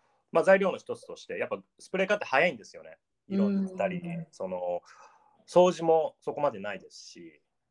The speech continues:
Speaker 1: まあ、ちょっと、あの、価格は、あの、アクリルとかに比べたらしますけど、その、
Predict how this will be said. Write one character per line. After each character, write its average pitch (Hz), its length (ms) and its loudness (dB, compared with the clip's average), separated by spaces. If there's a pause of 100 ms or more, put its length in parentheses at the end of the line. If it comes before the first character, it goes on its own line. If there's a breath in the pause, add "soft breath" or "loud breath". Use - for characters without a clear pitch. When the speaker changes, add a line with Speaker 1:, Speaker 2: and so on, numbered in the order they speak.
(420)
Speaker 1:
ま 143 80 -4
あ、 - 20 -2
ち 208 80 -2
ょ 202 40 -2
っ - 80 -14
と、 101 280 0 (560)
あ 110 140 -4
の、 98 140 -8
価 127 120 -6
格 135 280 -2
は、 135 220 2 (580)
あ 123 120 -6
の、 120 120 -4
ア 117 80 -6
ク 135 80 -6
リ 127 80 -2
ル 117 60 -16
と 131 100 -8
か 110 60 -4
に 95 60 -10
比 101 100 -10
べ 92 120 -8
た - 80 -4
ら - 20 -2
し - 140 -14
ま 104 140 -4
す - 80 -16
け 85 120 -6
ど、 85 360 -4 (720 loud breath)
そ 101 160 -10
の、 101 100 -6